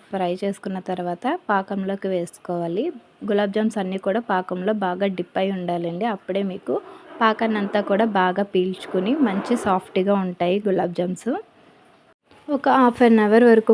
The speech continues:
కూడాని గులాబ్ జామ్స్ని పాకంలోని బాగా డిప్ అయ్యేటట్టుగా చూసుకుంటే సరిపోతుందండి. సాఫ్ట్గా ఎంతో టేస్టీగా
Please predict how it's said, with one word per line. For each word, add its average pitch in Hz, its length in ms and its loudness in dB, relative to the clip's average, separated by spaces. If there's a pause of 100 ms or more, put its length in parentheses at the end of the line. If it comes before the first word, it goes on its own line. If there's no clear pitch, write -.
(100)
కూడాని 202 420 6
గులాబ్ 190 320 4
జామ్స్ని 196 420 2 (120)
పాకంలోని 196 580 0 (100)
బాగా 185 280 2
డిప్ 185 220 -2
అయ్యేటట్టుగా 190 480 0 (160)
చూసుకుంటే 180 520 -4 (640)
సరిపోతుందండి. 190 800 2 (300)
సాఫ్ట్గా 196 500 0 (100)
ఎంతో 190 220 -4 (100)
టేస్టీగా 196 480 2